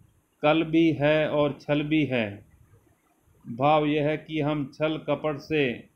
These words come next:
अपनी शक्ति के बल पर कुछ भी करने में समर्थ हैं। हमारे समक्ष किसी को भी, किसी की भी कोई बात चल नहीं सकती है। हम यहाँ आकर भारत में सभी लोगों को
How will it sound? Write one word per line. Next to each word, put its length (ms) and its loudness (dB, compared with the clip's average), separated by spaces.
अपनी 340 -2
शक्ति 480 -6
के 200 -2
बल 240 2
पर 220 0
कुछ 320 -8
भी 120 -2
करने 360 -2
में 160 0
समर्थ 460 -4
हैं। 600 -6
हमारे 420 2
समक्ष 520 -2
किसी 400 -6
को 360 -2
भी, 480 2
किसी 280 -2
की 180 -2
भी 180 0
कोई 320 2
बात 500 0
चल 140 -2
नहीं 260 -2
सकती 420 -8
है। 300 -8
हम 200 -2
यहाँ 400 0
आकर 300 -2
भारत 480 -2
में 140 -4
सभी 340 -2
लोगों 320 -2
को 420 -4